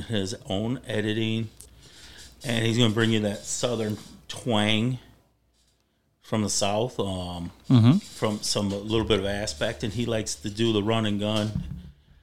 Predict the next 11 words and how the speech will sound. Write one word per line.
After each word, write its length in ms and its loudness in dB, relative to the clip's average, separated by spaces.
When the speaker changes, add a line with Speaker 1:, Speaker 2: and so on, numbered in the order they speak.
Speaker 1:
in 120 0
the 60 2
Midwest 640 0
on, 280 -6
um, 480 -6
public 340 0
land 480 2
through 160 0
the 60 0
saddles, 680 -2
uh, 320 -6